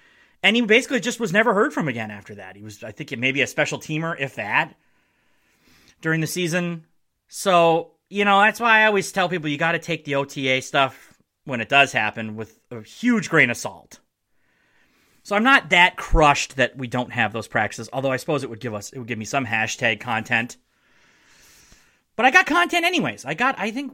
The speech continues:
I think this is gonna be good. It's gonna be, we're, it's, we're gonna have some fun here. Before we get into the fun, I wanna talk about, uh, I gotta do the shameless self-promotion,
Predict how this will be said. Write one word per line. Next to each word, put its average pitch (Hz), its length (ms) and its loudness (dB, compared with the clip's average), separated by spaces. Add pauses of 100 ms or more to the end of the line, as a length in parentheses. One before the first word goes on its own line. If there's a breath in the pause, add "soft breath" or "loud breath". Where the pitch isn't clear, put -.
I 175 60 -10
think 240 200 -12
this 240 140 -14
is 240 120 -14
gonna 233 160 -4
be 220 100 -8
good. 190 220 -2
It's - 160 -16
gonna 190 180 -6
be, 196 240 -8
we're, 170 200 -12
it's, - 180 -18
we're 180 100 -10
gonna 214 140 -4
have 214 140 -6
some 220 120 -6
fun 185 220 0
here. 104 240 -10 (880 soft breath)
Before 196 280 2
we 196 120 -2
get 208 180 2
into 330 220 2
the 233 120 0
fun, 175 560 0 (1400)
I 151 60 -2
wanna 170 180 0
talk 175 280 -2
about, 160 360 0
uh, 151 320 2
I 147 80 -2
gotta 156 240 -4
do 156 100 -8
the 151 60 -6
shameless 156 340 -4
self-promotion, 156 800 -6